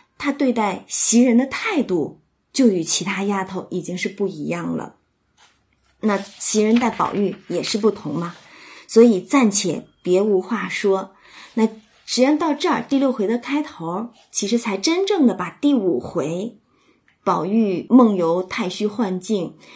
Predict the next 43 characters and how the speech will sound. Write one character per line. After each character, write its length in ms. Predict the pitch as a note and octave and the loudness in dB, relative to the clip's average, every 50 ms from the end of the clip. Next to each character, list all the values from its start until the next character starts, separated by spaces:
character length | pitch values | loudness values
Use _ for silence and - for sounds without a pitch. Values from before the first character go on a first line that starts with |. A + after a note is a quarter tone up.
| - - - - _ _ | -20 -20 -20 -20 _ _
然 200 | - - E3 E3+ | -8 -8 -6 -6
后 400 | F3 F3 G#3 G3+ F#3 F#3 F3 F3 | -6 -6 -4 -4 -2 -2 -4 -4
是 560 | F3 - - F#3+ F3+ F3 E3+ C#3+ B2 - - _ | -6 -6 -4 -4 -4 -4 -4 -6 -8 -12 -14 _
去 160 | - - A3 | -4 -4 -4
听 300 | - - - A3 G3+ G3+ | -2 0 -2 -2 0 0
这 80 | G#3 F3+ | 0 -2
个 40 | F3 | -2
《红 220 | F3+ - F3 E3+ F3 | -4 -4 -6 -4 -2
楼 100 | F#3+ G#3 | 0 2
梦》 180 | A3+ A3+ G#3 G3 | 2 2 2 -2
的 120 | F3+ F3 | -6 -8
曲 300 | F3 - - - - F3+ | -8 -10 -10 -10 -8 -8
儿， 240 | D#3 - - - - _ - - - - - _ _ _ _ _ _ _ _ _ _ _ - - - | -10 -10 -10 -14 -16 _ -20 -20 -20 -20 -20 _ _ _ _ _ _ _ _ _ _ _ -20 -8 2
整 260 | - A#3 G3+ F3+ E3+ | 2 2 4 4 2
个 140 | - B3 A#3+ | 2 2 2
这 140 | A#3+ B3+ | 4 2
一 180 | A#3 G3+ F#3 F3+ | 0 0 -2 -6
个 340 | F3+ - G#3 F#3 E3+ F3 - - | -6 -4 -4 -4 -4 -4 -8 -12
提 200 | - - - G3+ | -8 -4 -2 -2
领 160 | G#3 G3 - | -2 -2 -2
全 240 | - - G3 F3 F#3+ | -6 -6 -6 -6 -4
书 200 | - - C#4+ C4 | -2 -2 2 4
的 80 | B3 | 4
这 120 | - A#3+ A#3 | 6 6 4
一 120 | F#3 F3+ | 2 2
部 120 | F3+ G3+ | -2 -4
分， 220 | G3 G3 G3 E3 D#3+ | -4 -4 -6 -6 -8
其 180 | - - - | -8 -8 -4
实 100 | F#3+ A3 | -4 -4
到 180 | G#3+ A#3+ A3 G#3+ | -2 -2 -4 -2
第 120 | G#3+ C#4 | 0 0
六 160 | C4 B3 A#3 G#3 | 2 2 0 0
回 200 | - - F3 F3+ | -2 -4 -4 -4
的 180 | F#3+ F#3 F#3+ _ _ _ _ _ _ | -6 -6 -8 _ _ _ _ _ _
开 200 | - - C#4 C#4 | -12 -6 -4 -4
端， 380 | C#4 D4 D4 D4+ D4+ D#4 D4+ - _ _ _ _ _ _ | -2 0 0 0 0 -2 -6 -10 _ _ _ _ _ _
开 160 | - C#4+ D4 | -8 -8 -8
头 420 | C#4+ - - F#3 E3 E3 F#3 G#3+ - - - - - _ | -8 -8 -8 -6 -6 -4 -6 -6 -10 -14 -20 -20 -20 _
才 400 | - - - E3+ E3+ F3+ - - _ _ _ _ _ _ _ _ _ _ _ _ | -18 -14 -12 -10 -10 -12 -12 -14 _ _ _ _ _ _ _ _ _ _ _ _
结 300 | - - - E3 D3 D#3 | -10 -6 -4 -4 -2 -2
了 120 | F3+ G3+ | -2 -4
一 160 | G3 F#3 - D#3 | -4 -6 -8 -10
下。 280 | - - F3 D#3 - | -10 -10 -10 -10 -12